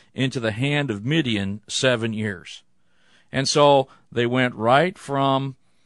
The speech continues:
being delivered right back into the same old idolatry,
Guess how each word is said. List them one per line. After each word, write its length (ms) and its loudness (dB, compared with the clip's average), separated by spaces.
being 320 0
delivered 580 0
right 480 2
back 280 -2
into 300 -6
the 140 -6
same 360 0
old 200 2
idolatry, 840 0